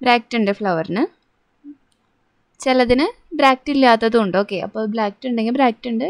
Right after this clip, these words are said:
ഇല്ലെങ്കിൽ ഇല്ല എന്ന് പറഞ്ഞിട്ട് എഴുതണം. പിന്നെ എന്താണ്? ആക്ടിനോമോർഫിക് ആണ്. പിന്നെ ഗൈനീഷ്യം, നമ്മുടെ കാലിക്സ് കുറവുള്ള വേണം അല്ലേ? കാലിക്സ് എത്ര എണ്ണം ഉണ്ട്?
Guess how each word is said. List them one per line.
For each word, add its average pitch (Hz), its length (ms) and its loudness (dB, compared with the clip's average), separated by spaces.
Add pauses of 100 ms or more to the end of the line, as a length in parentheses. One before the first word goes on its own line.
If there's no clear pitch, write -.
ഇല്ലെങ്കിൽ 226 360 0
ഇല്ല 202 100 0 (100)
എന്ന് 202 140 -2
പറഞ്ഞിട്ട് 185 300 -4
എഴുതണം. 180 260 -2 (600)
പിന്നെ 226 260 -2
എന്താണ്? 226 300 -2 (260)
ആക്ടിനോമോർഫിക് 185 1040 -6
ആണ്. 175 140 -4 (1700)
പിന്നെ 254 240 -4 (460)
ഗൈനീഷ്യം, 220 600 -2 (380)
നമ്മുടെ 226 200 -10 (100)
കാലിക്സ് 220 460 -2
കുറവുള്ള 202 320 0
വേണം 165 180 -4
അല്ലേ? 240 140 -2 (160)
കാലിക്സ് 214 400 -4
എത്ര 226 180 -12
എണ്ണം 226 180 -4
ഉണ്ട്? 208 160 0